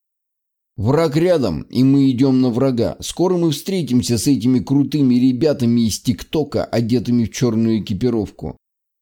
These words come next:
Возможно, с наемниками из Польши.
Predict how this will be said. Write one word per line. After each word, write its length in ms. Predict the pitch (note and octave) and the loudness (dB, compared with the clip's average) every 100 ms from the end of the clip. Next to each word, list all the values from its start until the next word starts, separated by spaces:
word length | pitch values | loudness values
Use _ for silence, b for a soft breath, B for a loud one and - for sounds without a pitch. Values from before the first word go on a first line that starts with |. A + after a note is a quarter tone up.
| _ | _
Возможно, 600 | A2+ D#3 F3+ A#3 G3 E3 | -2 0 2 0 0 -2
с 80 | - | 0
наемниками 800 | D3 D#3 F3 D#3+ C#3 D3 C#3 C#3 | 0 0 0 0 0 0 2 0
из 320 | C#3 C#3 - | 0 -4 -4
Польши. 560 | - D3 F#2 - - | -2 0 0 -6 -12